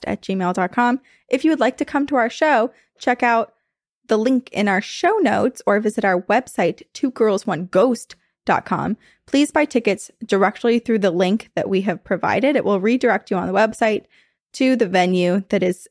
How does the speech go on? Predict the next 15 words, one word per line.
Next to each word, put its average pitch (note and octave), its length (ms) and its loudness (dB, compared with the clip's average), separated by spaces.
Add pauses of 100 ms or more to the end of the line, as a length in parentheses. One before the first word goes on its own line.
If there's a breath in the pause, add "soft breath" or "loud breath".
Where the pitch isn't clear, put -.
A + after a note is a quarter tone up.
selling. F#3+ 580 -2 (280)
Sometimes G3+ 420 0
it's - 140 -8
through - 200 -6
Ticketmaster, B3 760 0 (280 soft breath)
but - 160 0
you G#3+ 160 -4 (100)
go C4+ 200 4
through B3+ 320 2
our G3 180 2
website, - 460 -2
go G3+ 140 4
through B3+ 160 2
our A3 140 4
link E3+ 400 -2